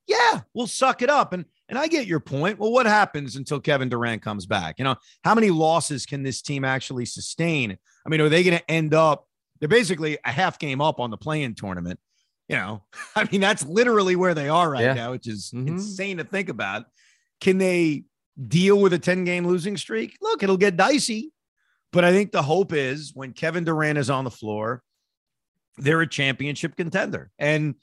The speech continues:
Speaker 1: look, it's been obvious how great K D is because their defense has fallen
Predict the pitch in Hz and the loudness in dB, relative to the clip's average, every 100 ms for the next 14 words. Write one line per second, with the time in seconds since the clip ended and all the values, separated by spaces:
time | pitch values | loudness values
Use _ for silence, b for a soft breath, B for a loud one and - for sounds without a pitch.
0 | _ _ - 185 180 - 180 160 160 143 | _ _ 0 2 2 0 0 2 2 0
1 | 135 - 139 147 117 101 123 139 - 151 | -4 -6 -2 -2 -2 -6 -6 -6 -6 -4
2 | 139 143 147 151 127 - _ _ _ _ | -2 0 0 -2 -6 -16 _ _ _ _
3 | 139 139 113 220 151 139 143 135 113 110 | -4 -2 4 4 4 0 2 -2 0 -2
4 | 101 - 156 147 131 | -4 -2 2 2 0